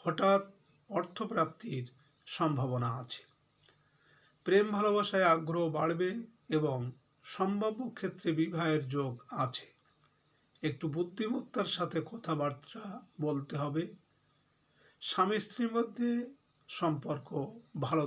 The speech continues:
থাকবে। শিল্পী ও কলাকুশলীদের ক্ষেত্রে শুভ, আর্থিক উন্নতি ঘটবে এবং অনাদায়ী অর্থ আদায় হবে। আপনার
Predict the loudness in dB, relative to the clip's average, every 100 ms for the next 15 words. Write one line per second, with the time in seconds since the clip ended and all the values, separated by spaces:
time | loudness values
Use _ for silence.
0 | 0 -2 -2 -6 -10 _ _ _ _ -20
1 | _ -20 -20 _ _ _ _ 0 0 0
2 | -2 0 0 0 -2 0 2 4 6 6
3 | 6 2 -6 -4 -2 -2 -4 -6 -8 -4
4 | -2 0 0 2 0 -2 -10 _ -20 _
5 | _ 2 2 2 -6 -6 -6 -8 -4 -2
6 | 0 -2 -4 -6 -4 -2 -2 0 -2 -2
7 | -4 -6 _ _ _ _ _ _ _ _
8 | _ _ _ _ -4 2 4 4 2 2
9 | 0 -6 -6 -2 -2 -2 -10 -6 -2 0
10 | -2 -2 -6 -6 -10 _ _ _ _ _
11 | _ _ _ _ _ _ _ _ _ _
12 | _ _ _ _ -8 -6 2 4 4